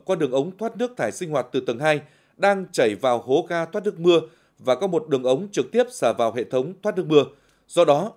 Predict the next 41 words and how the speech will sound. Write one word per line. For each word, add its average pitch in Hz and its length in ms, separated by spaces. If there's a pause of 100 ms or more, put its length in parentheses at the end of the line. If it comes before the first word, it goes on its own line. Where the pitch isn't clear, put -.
(320)
Ủy 143 120
ban 196 160
Nhân 196 100
dân 190 180
tỉnh 127 160
Hưng 170 120
Yên 175 220 (240)
xử 151 200
phạt 143 180
công 190 260
ty 190 280
Switzerland 175 500
Tex 220 240 (140)
ba 185 160
trăm 185 200
triệu 143 100
đồng, 120 200 (360)
xử 156 160
phạt 160 140
công 196 240
ty 202 140
Khải 156 160
Hoàn 123 300
bốn 165 160
trăm 214 140
triệu 143 100
đồng 120 200 (320)
do 165 120
có 165 140
tình 147 240
tiết 226 220
tăng 180 160
nặng 156 220 (300)
là 123 120
không 202 260
phối 214 160
hợp 165 180
xử - 160
lý 107 80
vụ 156 140
việc. 110 300